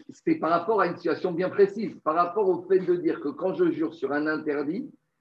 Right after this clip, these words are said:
est-ce que si je, cet interdit, c'était un interdit qui existait déjà dans le rabbinique, ça s'appelle un interdit ou ça s'appelle pas un interdit ? La logique de la Maskana de la Gemara,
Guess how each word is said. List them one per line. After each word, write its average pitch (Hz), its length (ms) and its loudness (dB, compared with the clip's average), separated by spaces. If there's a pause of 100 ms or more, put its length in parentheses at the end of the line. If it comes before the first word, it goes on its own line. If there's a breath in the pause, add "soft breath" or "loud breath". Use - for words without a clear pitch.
(200)
est-ce 190 280 2
que 294 140 4
si 214 560 -6
je, 202 340 0
cet 208 220 2
interdit, 214 400 2
c'était 196 420 4
un 196 160 2
interdit 202 360 0
qui 185 140 2
existait 175 580 2
déjà 175 360 4
dans 160 140 0
le 139 60 -4
rabbinique, 170 440 -2
ça 220 160 2
s'appelle 202 360 0
un 175 140 2
interdit 185 680 2
ou 185 80 -4
ça - 200 -6
s'appelle 180 220 0
pas 185 140 8
un 180 40 2
interdit ? 151 460 -2 (360)
La 151 120 4
logique 202 600 8 (220)
de 175 180 10
la 185 140 8
Maskana 165 500 2
de 143 60 -4
la 143 160 2
Gemara, 135 440 0